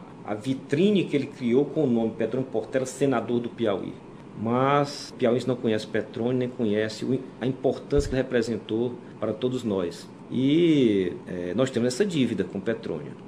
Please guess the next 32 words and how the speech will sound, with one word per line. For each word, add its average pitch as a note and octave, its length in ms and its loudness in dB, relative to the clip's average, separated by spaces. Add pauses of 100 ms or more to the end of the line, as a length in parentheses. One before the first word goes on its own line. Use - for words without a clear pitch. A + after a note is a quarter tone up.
(200)
Nós G#2 200 -2
homenageamos, G#2+ 760 -2
eu A#2 120 2
participei - 680 -2
como A2 240 -4
deputado, F#2+ 600 -4
como G2 100 -6
parlamentar F#2 680 -2
na F#2+ 80 -4
criação G#2+ 400 -2
desses B2 220 -2
municípios. G#2+ 800 -4 (420)
É, A2 260 0
a A#2+ 80 6
princípio B2 680 0
foi A2+ 560 2
criar, G2+ 460 2
foi A2+ 200 0
dada G#2 440 2
a F2 260 0
possibilidade G#2+ 640 -2
de G#2 100 -8
se A2+ 120 -10
criar G#2 320 0
onde A2+ 200 0
hoje A2+ 120 2
é A#2 40 0
a - 20 -8
Passagem A#2 460 0
Franca C#3 320 -2
do B2 120 -2
Piauí, G2+ 580 2